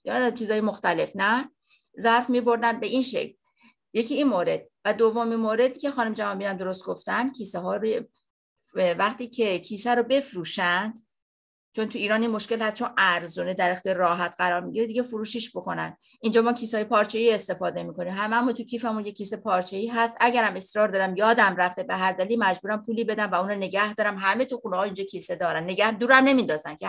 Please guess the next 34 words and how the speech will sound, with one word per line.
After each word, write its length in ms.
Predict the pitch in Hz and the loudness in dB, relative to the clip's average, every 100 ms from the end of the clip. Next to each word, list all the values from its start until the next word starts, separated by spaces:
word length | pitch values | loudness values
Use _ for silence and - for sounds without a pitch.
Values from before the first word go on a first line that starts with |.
| 185 | -4
از 100 | 190 | 0
همون 280 | 226 202 139 | -2 -2 -6
استفاده 500 | 151 151 156 151 156 | -12 -14 -14 -12 -12
کنن. 260 | - - - _ - - - - _ | -12 -18 -18 _ -20 -20 -20 -20 _
اینا 160 | 262 | 0
مواردی 480 | 294 285 233 240 226 | 4 4 4 0 -4
بود 140 | 254 285 | -8 -4
که 120 | 277 | -4
می‌خواستم 420 | 226 240 240 247 | -2 -4 -2 0
بگم 260 | 233 233 196 | 0 -2 -4
خدمتتون 720 | 202 185 180 185 220 254 262 _ _ _ _ _ _ _ _ 220 | -6 -2 -2 -2 -2 -4 -6 _ _ _ _ _ _ _ _ -16
که، 420 | - 220 220 226 226 - _ _ | -2 2 2 0 -4 -20 _ _
اه، 160 | 170 175 | 0 0
می‌شه 320 | 180 226 254 | 0 -2 2
از 120 | 214 | 2
این 100 | 202 | 2
راهکارها 440 | 214 196 190 180 214 | 2 0 2 0 2
استفاده 520 | 196 - 190 185 208 | -2 -4 -2 -2 -2
کرد، 180 | 262 247 220 | -2 -2 0
ولی 160 | 269 | 0
مهمترینش 880 | 285 262 233 220 226 214 262 277 269 | 2 0 0 -2 -2 0 0 0 -2
همون 240 | 247 220 233 | -2 0 0
مردم 500 | 208 190 185 214 240 | 2 0 0 -2 0
هستند 640 | 254 254 - 269 285 302 - _ _ _ - _ - | -2 -2 -2 0 -2 -6 -20 _ _ _ -20 _ 0
و 60 | 240 | 2
اینکه 320 | 220 294 320 | 2 0 -2
بسته‌بندی‌ها، 1080 | 247 233 - 240 208 196 190 185 180 156 - | 2 2 2 2 2 2 -2 -4 -2 -2 -2
تو 60 | 247 | -2
اون 120 | 240 | 2
بسته‌بندی‌ها 800 | 208 208 226 196 196 185 196 226 | 2 0 -2 0 0 0 -6 -4
هم 260 | 233 220 - | -2 -4 -2
عرض 180 | 214 208 | -4 0
کردم 300 | 214 180 160 | 0 2 -2
اگر 240 | 170 175 | -4 -6